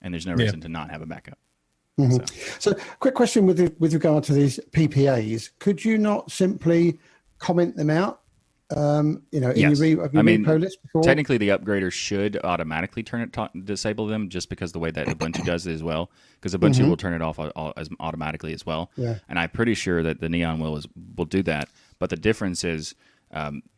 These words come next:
Speaker 1: Ubuntu has, the compatibility with Ubuntu is different from the compatibility with Neon because they are basing, like, they are changing a lot of the core. And while
Speaker 3: Mm-hmm.
Speaker 1: they, they still support P P As, they don't,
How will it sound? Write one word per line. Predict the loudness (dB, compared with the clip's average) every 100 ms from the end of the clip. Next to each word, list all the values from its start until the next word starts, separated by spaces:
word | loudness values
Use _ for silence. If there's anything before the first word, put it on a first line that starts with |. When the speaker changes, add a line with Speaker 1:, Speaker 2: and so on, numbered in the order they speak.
| _ -6
Speaker 1:
Ubuntu | -2 2 2 2 0 0 -2 -4 -10 _
has, | -4 -2 0 -4 -10
the | -10 -8
compatibility | -8 -4 -4 0 0 0
with | -2 -4
Ubuntu | -6 -6 -6 -8 -8
is | -10 -12
different | -6 -8 -6
from | -10
the | -12
compatibility | -8 -8 -6 -10
with | -10
Neon | -8 -8 -8 -10
because | -12 -10 -10 -10 -14 _ _ -14
they | -6 -4 -4
are | -4 -6 -6 -8
basing, | -4 -4 -4 -8 -10 -10
like, | -10 -6
they | 0
are | 0
changing | 0 -2 -2 -4 -6
a | -8
lot | -8 -6 -4 -4
of | -6 -8
the | -12
core. | -12 -4 -2 -2 -6 _ _ _
And | -6
while | 0 4 4 4
Speaker 3:
Mm-hmm. | 2 -6
Speaker 1:
they, | -6 -4
they | -2 -2
still | -2 -4
support | -4 -6 -2 -2 -2
P | -6
P | -4 -4
As, | -4 -6
they | -6
don't, | -6 -6